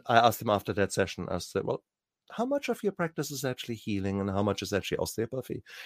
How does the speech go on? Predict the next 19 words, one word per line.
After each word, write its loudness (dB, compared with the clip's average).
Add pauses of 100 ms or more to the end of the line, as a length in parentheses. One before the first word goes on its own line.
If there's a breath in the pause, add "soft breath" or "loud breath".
(140)
And -4
he 2
looked 2
at -2
me 2
and 0
said, 0 (400)
"Um, -8 (360)
forty, 4
fifty 2
percent." 0 (500 loud breath)
Um, 12
so 10
I 10
had 4
recognized 0
what 4
it 4
was. 2